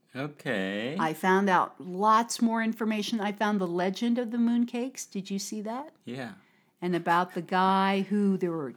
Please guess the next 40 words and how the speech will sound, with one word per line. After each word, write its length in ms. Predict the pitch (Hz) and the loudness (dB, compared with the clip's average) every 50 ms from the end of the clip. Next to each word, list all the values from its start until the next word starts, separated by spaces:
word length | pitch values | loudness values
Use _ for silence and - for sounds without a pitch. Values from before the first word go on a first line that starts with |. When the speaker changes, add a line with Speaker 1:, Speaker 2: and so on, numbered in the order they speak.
| _ _ _ | _ _ _
Speaker 2:
ten 260 | - 220 208 202 202 | -6 -4 -2 -2 -2
suns 340 | 202 - 214 208 208 202 208 | -2 -2 -4 -4 -2 -2 -2
in 120 | 208 208 | -2 -2
the 80 | 202 202 | -2 -4
sky, 640 | 202 - - 202 196 196 190 190 190 196 190 196 185 | -6 -6 -6 -4 -4 -2 -2 -2 -2 -2 -4 -4 -6
and 100 | 170 151 | -6 -8
he 160 | 135 92 - - _ - _ _ _ | -12 -14 -16 -20 _ -20 _ _ _
shot 340 | - - - 196 190 196 190 | -14 -4 -2 0 0 0 -2
down 280 | 202 196 196 196 196 185 | -2 -2 -2 0 0 0
nine 280 | 180 185 196 196 196 | 0 0 0 0 -2
of 100 | 196 190 | -2 -2
'em, 440 | 196 202 196 196 196 190 190 190 180 | -2 -2 -2 -2 -2 -2 -2 -2 -4
and 160 | 135 - - - _ _ _ _ _ _ _ _ _ _ | -4 -8 -12 -18 _ _ _ _ _ _ _ _ _ _
a 40 | 147 | -4
goddess 360 | - 175 180 190 185 185 - | 0 0 0 2 0 -2 -2
gave 240 | - 190 185 196 185 | 0 0 2 2 2
him 200 | 190 180 185 180 | 0 0 0 0
eternal 560 | 170 165 165 - - 202 196 196 190 180 175 | -2 -4 -4 -6 -6 -4 -2 -2 -2 -2 -2
life, 600 | 170 185 190 190 190 190 185 185 185 190 185 - | -2 -2 0 2 2 2 2 0 0 -4 -4 -6
and 120 | 170 156 156 | -8 -8 -8
then, 280 | 135 131 131 135 - - _ - _ _ _ _ _ _ | -8 -8 -10 -12 -14 -16 _ -20 _ _ _ _ _ _
anyway, 420 | - 151 156 151 139 123 131 131 | -4 -2 0 0 0 0 -2 -4
it's 140 | 123 123 - | -4 -6 -10
a 40 | 135 | -12
big, 260 | 139 - 147 143 139 | -6 -6 -6 -6 -4
long 340 | 143 131 117 110 113 110 - - | -4 -4 -4 -4 -4 -8 -10 -10
story. 520 | - - - - 113 107 92 90 110 - - _ _ _ _ _ _ _ _ _ _ _ _ | -10 -10 -10 -10 -10 -10 -10 -10 -12 -14 -20 _ _ _ _ _ _ _ _ _ _ _ _
But 220 | - 120 - - _ _ _ _ - | -8 -8 -8 -8 _ _ _ _ -4
in 160 | 160 160 156 | -2 0 0
the 160 | 156 156 143 | 0 0 0
end, 260 | 117 113 117 120 117 - _ _ _ _ _ _ _ _ _ _ | -2 -4 -4 -6 -8 -10 _ _ _ _ _ _ _ _ _ _
he 440 | _ _ - 165 147 139 143 143 - - _ _ _ _ _ _ _ _ _ _ _ _ _ _ _ _ _ _ _ - | _ _ -4 -2 -2 -2 -2 -4 -6 -14 _ _ _ _ _ _ _ _ _ _ _ _ _ _ _ _ _ _ _ -4
baked 400 | - 160 156 175 170 - - - | -2 0 0 0 -2 -6 -14 -8
the 300 | - 185 175 175 180 180 | -4 -2 -2 -2 -2 -2
mooncakes 760 | 196 202 202 202 196 190 185 185 - 190 180 175 - - - - | -2 0 0 0 2 0 0 -2 -2 -4 -4 -4 -6 -12 -12 -10
to 100 | - 190 | -10 -6
give 240 | - 185 175 175 - | -4 -6 -6 -6 -8
to 120 | - 202 | -6 -4
his 160 | 190 202 202 | -4 -4 -4
love, 360 | 196 180 170 160 156 156 - | -4 -4 -4 -4 -6 -6 -10